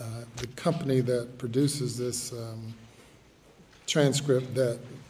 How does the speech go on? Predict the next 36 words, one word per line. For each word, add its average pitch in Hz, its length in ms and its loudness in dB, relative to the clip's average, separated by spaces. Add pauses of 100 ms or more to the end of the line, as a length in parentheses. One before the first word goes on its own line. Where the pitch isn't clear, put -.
(680)
those 135 360 6
in 131 100 6
the 127 80 6
media 131 400 6
or 127 100 6
the 127 80 2
parties 135 460 6
may 127 160 4
be 123 180 0
interested 127 460 -6
in 113 120 -6
purchasing, 131 600 -2 (440)
uh, 123 340 -8 (1800)
want 131 340 0
the - 60 -10
parties 139 500 6
to 127 140 0
acknowledge 135 560 6
that 123 180 0
they 127 180 4 (100)
understand 131 680 2
that 117 140 0
any 123 240 0
transcript 131 760 0
produced 123 520 2 (340)
by 139 120 -2
anyone 185 380 6
other 165 200 8
than 147 120 8
the 139 80 4
court 143 240 6
reporters 127 460 0
is 120 80 -6
not 127 280 0 (120)
a 120 80 -4
verified 123 720 -2